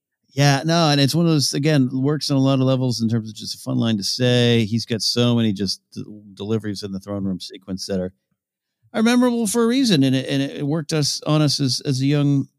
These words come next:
as young fans. And, and, but, uh, I, I, I don't mean to take the conversation too negative, but, like,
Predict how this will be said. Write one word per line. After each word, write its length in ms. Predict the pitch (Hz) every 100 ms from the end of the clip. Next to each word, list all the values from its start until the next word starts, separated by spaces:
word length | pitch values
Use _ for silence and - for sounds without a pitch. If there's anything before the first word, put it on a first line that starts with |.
| _ 131
as 140 | 127
young 160 | 156 143
fans. 400 | 190 233 175 143
And, 120 | 135
and, 340 | 147 147 135 -
but, 260 | 143 151 - -
uh, 60 | - - _ _ - _ _ _ _ _ _ - - 170
I, 80 | -
I, 300 | 156 - 135
I 40 |
don't 220 | 160 160 170 160 - -
mean 180 | 156 131
to 60 |
take 160 | 135 127
the 60 |
conversation 640 | 135 123 135 123 127 117 101 _ _ _ _ _ _
too 140 | - 339
negative, 280 | 170 123
but, 140 | 107 123
like, 320 | 127 113